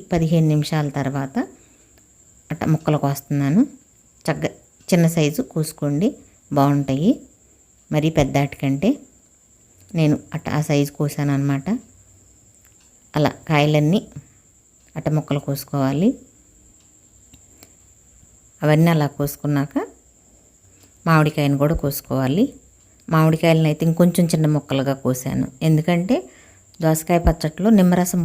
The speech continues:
పోసుకుంటారు. నిమ్మరసం పోయకుండా నేను మామిడికాయ వేస్తున్నా. చిన్న చిన్న ముక్కలైతే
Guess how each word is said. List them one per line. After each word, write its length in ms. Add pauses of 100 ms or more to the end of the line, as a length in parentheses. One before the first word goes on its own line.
పోసుకుంటారు. 600 (1300)
నిమ్మరసం 540
పోయకుండా 400 (100)
నేను 180 (100)
మామిడికాయ 480
వేస్తున్నా. 400 (520)
చిన్న 220
చిన్న 240
ముక్కలైతే 540